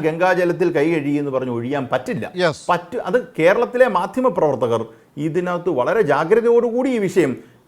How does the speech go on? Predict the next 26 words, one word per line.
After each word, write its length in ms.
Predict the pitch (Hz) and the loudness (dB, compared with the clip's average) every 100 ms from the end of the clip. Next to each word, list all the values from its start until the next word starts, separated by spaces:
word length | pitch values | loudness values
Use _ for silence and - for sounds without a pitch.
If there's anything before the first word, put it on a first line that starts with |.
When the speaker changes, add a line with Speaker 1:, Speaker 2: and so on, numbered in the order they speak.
| 175 | 0
Speaker 1:
ഒ-, 100 | 208 | 4
ഒരു 80 | 220 | 6
കാര്യം 160 | 233 226 | 6 6
കൂടെ 80 | 233 | 4
പറയട്ടെ, 240 | 160 135 95 | 4 4 0
അത് 80 | 117 151 | 0 0
കഴിഞ്ഞിട്ട് 280 | 160 180 151 | -2 0 0
മതി. 140 | 104 87 | 0 0
കാര്യം 200 | 127 135 | 2 2
മാധ്യമപ്രവർത്തകർ, 640 | 139 170 175 170 170 170 139 | 2 0 0 0 2 0 -2
നി-, 100 | 113 127 | 0 2
താങ്കളും 280 | 143 170 214 | 2 4 4
ഒരു 80 | 196 | 4
മാധ്യമപ്രവർത്തനം 580 | 175 202 196 196 202 202 | 2 -2 -2 -2 -2 -2
കൂടിയാണല്ലോ, 400 | 196 160 120 92 - _ _ 147 | 2 2 2 -2 -8 _ _ -8
നിങ്ങളെയൊന്നും 380 | 175 190 196 226 | -2 -2 -2 -2
എനിക്ക് 160 | 196 170 | -2 -2
വിശ്വാസമില്ല, 380 | 147 180 139 110 | 2 2 2 0
അതുകൊണ്ടാണ് 240 | 160 196 135 | 0 0 0
ഈ 20 | 117 | 0
പറയുന്നത്. 280 | 110 90 85 _ _ _ _ _ 170 | -2 -6 -14 _ _ _ _ _ -6
ഈ 20 | 262 294 | -4 2
പറയുന്ന 320 | 160 127 107 98 - - - 135 | 2 4 0 -6 -10 -20 -2 2
മാധ്യമപ്രവർത്തകർ 840 | 180 185 247 143 123 120 123 117 110 - | 2 2 0 4 2 2 0 0 -2 -4
കുറേ 220 | 143 220 202 139 | -2 0 0 -2
നാളുകളായി 420 | 139 143 139 | -2 0 0